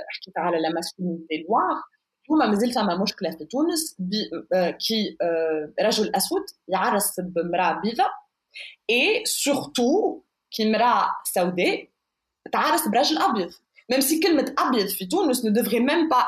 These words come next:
être appliquée، على خاطر حتى واحد منا ما هو أبيض. On est tous، معناتها، on, on n'est pas blanc, on n'est pas européen blanc, on est mat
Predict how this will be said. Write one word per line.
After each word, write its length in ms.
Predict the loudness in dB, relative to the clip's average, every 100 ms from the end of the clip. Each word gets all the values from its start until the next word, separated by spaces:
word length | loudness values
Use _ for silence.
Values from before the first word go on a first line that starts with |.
| 0
être 200 | -2 -2
appliquée، 420 | -2 -2 0 2
على 200 | 4 2
خاطر 260 | 0 -2 -2
حتى 300 | 0 0 2
واحد 260 | 2 0 2
منا 320 | 2 2 2
ما 180 | 0 0
هو 100 | 0
أبيض. 300 | 0 -2 -4
On 220 | -4 -2
est 160 | -2 0
tous، 340 | 0 0 0
معناتها، 640 | 0 0 0 2 2 2 -2 _ _ -2
on, 120 | 0
on 140 | 2
n'est 140 | 2 4
pas 140 | 2
blanc, 380 | 4 4 4 4
on 40 |
n'est 180 | 2 2
pas 140 | 0 2
européen 640 | 2 2 2 2 2 2 2
blanc, 200 | 2 0 0
on 120 | 0
est 80 | 2
mat 220 | 2